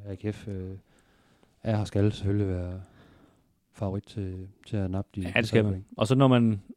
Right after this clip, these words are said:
Speaker 2: når man taler med David Nielsen i øjeblikket, han, han går jo meget op i, at, at det her program, han, han kigger ind i, øh, de skal spille, øh, er det Lyngby, de møder i, i weekenden, og så har de, øh, pokalkamp mod
Speaker 1: Ja,
Speaker 2: B treoghalvfems.
Speaker 1: pokal, kvartfinale.
Speaker 2: Øhm, og den skal, ja, fuldstændig uansagelig årsager spilles over to kampe,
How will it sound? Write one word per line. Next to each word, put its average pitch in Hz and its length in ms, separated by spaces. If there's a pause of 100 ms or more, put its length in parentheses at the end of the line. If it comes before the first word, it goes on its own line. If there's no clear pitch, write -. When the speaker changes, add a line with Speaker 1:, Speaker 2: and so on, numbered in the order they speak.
Speaker 2:
når 175 160
man 117 120
taler 139 180
med 110 100
David 110 200
Nielsen 127 260
i - 20
øjeblikket, 113 340
han, 107 180
han 117 120
går 113 100
jo 110 60
meget 110 200
op 120 120
i, 117 80
at, - 440
at - 140
det 113 100
her 110 100
program, 113 400 (100)
han, 107 180
han 104 120
kigger 120 240
ind 110 140
i, 107 140 (920)
øh, 104 320 (140)
de 110 60
skal 104 160
spille, 113 340
øh, 98 280
er 92 40
det 104 100
Lyngby, 120 280
de 110 60
møder 110 240
i, 104 260
i 120 100
weekenden, 110 680 (240)
og 107 100
så 113 100
har 107 120
de, 107 160
øh, 92 300 (200)
pokalkamp 113 460
mod 107 120
Speaker 1:
Ja, 110 100
Speaker 2:
B - 20
treoghalvfems. 113 560
Speaker 1:
pokal, 92 180
kvartfinale. 104 480 (300)
Speaker 2:
Øhm, 98 560
og - 120
den 113 80
skal, 110 180 (120)
ja, 87 120 (280)
fuldstændig 110 420
uansagelig 110 380
årsager 107 280
spilles 117 240
over 104 140
to - 220
kampe, 107 360